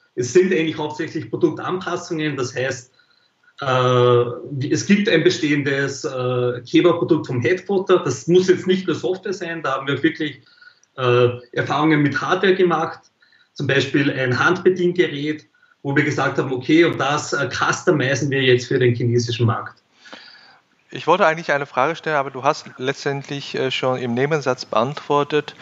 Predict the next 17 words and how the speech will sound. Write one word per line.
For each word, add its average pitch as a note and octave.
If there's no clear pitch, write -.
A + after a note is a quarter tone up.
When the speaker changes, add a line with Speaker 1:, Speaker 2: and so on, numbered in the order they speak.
Speaker 2:
Für -
die B2+
deutschen C3
K B2
M A#2
U D#3
oder B2
für B2+
die A#2
österreichische C3
K A#2+
M A#2
U D3
in C3+
China, C#3+
die, A#2+
äh, -